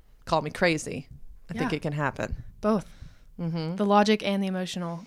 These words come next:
Speaker 2: can line up.
Speaker 1: Mm-hmm. Okay. So back to, like, our original intent. What are some questions that you feel like should be asked?
Speaker 2: Ooh.
Speaker 1: Put you on the spot, oh sex educator.
Speaker 2: Yeah.
Speaker 1: What are some questions you think people of your age demographic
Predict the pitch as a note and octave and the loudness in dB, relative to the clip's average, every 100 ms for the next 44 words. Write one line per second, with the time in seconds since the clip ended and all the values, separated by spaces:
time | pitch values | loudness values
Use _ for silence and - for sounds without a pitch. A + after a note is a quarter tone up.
0 | - F#3+ F3+ E3+ E3 D3+ - _ F#3 F3+ | -10 -4 -2 -2 -2 -6 -10 _ -6 -2
1 | F#3 G#3 - - B3 D#3 E3+ - - F#3+ | -2 -4 -2 2 6 6 4 -4 2 4
2 | F3 E3+ E3+ - F#3 E3+ D#3 D3+ C#3+ D3 | 6 6 4 2 0 2 2 0 -2 -4
3 | D3 - D3 D#3+ F3 G3+ A#3+ G#3 F#3+ - | -6 -8 -8 0 6 6 6 2 0 0
4 | D3 - D#3+ C#3+ C3 - E3 - E3 D#3 | 0 0 -2 -4 -6 -4 -4 -2 0 2
5 | D3 C#3 - - - - _ _ _ _ | 2 0 -2 -10 -20 -20 _ _ _ _
6 | - - - E3+ D3+ - - - - - | -6 0 2 2 2 0 -2 -6 -10 -12
7 | - F3 F#3 F#3 E3+ D#3+ - - G#3 D#3+ | -8 -2 0 0 -2 -8 -14 -6 -4 -2
8 | D3+ C#3 - D#3 D#3 - C#3+ - - D#3+ | -2 -4 -2 4 4 4 -2 -4 -6 -6
9 | - E3 - D3 - F3+ F#3+ G#3+ D4 D#3+ | -8 -6 -4 -2 -2 -2 2 4 4 6
10 | E3 E3 G3 - C4 F3 D3 - F3 E3 | 6 8 6 4 2 4 2 2 -2 0
11 | E3 F#3+ D#3+ E3+ - - - F3 E3+ F#3 | -2 0 -2 -2 -8 -14 -4 -2 2 4
12 | F#3+ - E3+ E3+ D#3 D#3+ F3 E3 D#3+ F3 | 4 4 2 2 4 4 4 4 2 0
13 | D#3 E3+ C3+ C3 D#3 - | 2 4 4 4 0 -2